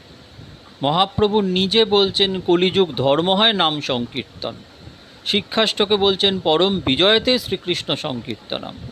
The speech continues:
শ্রীমদ্ ভাগবতে সর্বশেষ শ্লোকে বলা হয়েছে যে, "নাম সংকীর্তনম যস্য সর্বপাপ প্রণাশনম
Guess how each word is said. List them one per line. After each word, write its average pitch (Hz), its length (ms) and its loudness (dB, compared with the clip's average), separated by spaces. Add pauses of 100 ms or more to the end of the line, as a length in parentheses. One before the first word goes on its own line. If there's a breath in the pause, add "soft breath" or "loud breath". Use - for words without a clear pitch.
(280 loud breath)
শ্রীমদ্ 185 460 0
ভাগবতে 185 680 2
সর্বশেষ 170 600 0
শ্লোকে 202 360 0
বলা 165 280 0
হয়েছে 165 540 0 (720 loud breath)
যে, 165 200 2
"নাম 180 380 2
সংকীর্তনম 170 840 -2
যস্য 151 320 -2
সর্বপাপ 143 720 0
প্রণাশনম 135 840 -2